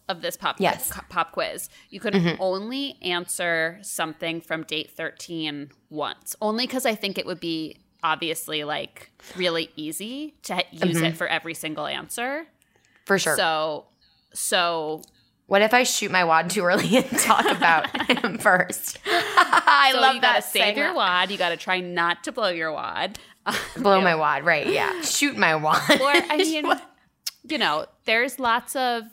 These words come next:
Speaker 1: some of these are date specific and some of these are, like, experiment specific. So
Speaker 2: Okay.
Speaker 1: yeah. Okay.
Speaker 2: I'll, I'll figure it out.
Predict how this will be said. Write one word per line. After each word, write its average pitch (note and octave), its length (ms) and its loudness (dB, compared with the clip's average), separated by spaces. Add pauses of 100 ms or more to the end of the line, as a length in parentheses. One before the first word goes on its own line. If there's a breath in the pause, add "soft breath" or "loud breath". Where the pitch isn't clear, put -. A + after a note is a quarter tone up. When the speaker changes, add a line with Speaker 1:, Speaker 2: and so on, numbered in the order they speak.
(260)
Speaker 1:
some D4+ 220 -4
of G#4+ 100 -2
these F#4 140 -2
are F4+ 60 -4
date G#3+ 240 -2
specific F#3 360 -6
and F3 140 -8
some F3 120 -10
of D#3+ 100 -10
these D#3+ 200 -10
are, D#3 80 -6
like, D3+ 200 -8
experiment - 580 -14
specific. - 500 -20
So E3 480 0 (540 soft breath)
Speaker 2:
Okay. F#3 240 2 (220)
Speaker 1:
yeah. - 180 -6 (260)
Okay. G3+ 160 4
Speaker 2:
I'll, D#4 280 4
I'll B3+ 100 6
figure A#3 300 0
it B1 100 -4
out. G1+ 220 -4